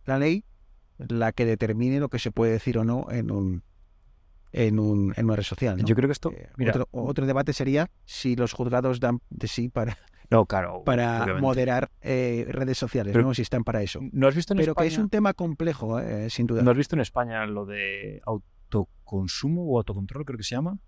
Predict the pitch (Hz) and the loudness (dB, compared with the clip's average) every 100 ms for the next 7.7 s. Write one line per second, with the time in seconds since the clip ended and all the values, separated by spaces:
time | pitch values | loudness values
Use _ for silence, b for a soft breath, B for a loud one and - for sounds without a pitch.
0 | - - - - - - 107 - 113 110 | -20 -20 -20 -20 -6 0 0 0 -2 -2
1 | 107 107 - 117 95 - 107 - 110 113 | -2 -4 -4 -4 -4 -4 -6 -4 -4 -2
2 | 107 107 101 113 117 113 110 117 - - | -2 -4 -6 -4 -4 -4 -4 -4 -10 -20
3 | - - 110 104 104 104 101 _ - - | -16 0 0 0 -2 -8 -12 _ -12 -4
4 | 104 107 110 107 95 104 101 101 113 110 | 0 2 2 0 -6 -8 -8 -10 -10 -8
5 | 107 98 92 101 - 110 101 104 98 113 | -8 -10 -12 -12 -4 -4 -4 -10 -10 -8
6 | 104 110 - 107 - 107 104 - 110 110 | -6 -6 -8 -10 -10 -8 -8 -6 -4 -4
7 | 107 95 110 117 101 95 - | -4 -6 -2 -4 -4 -12 -14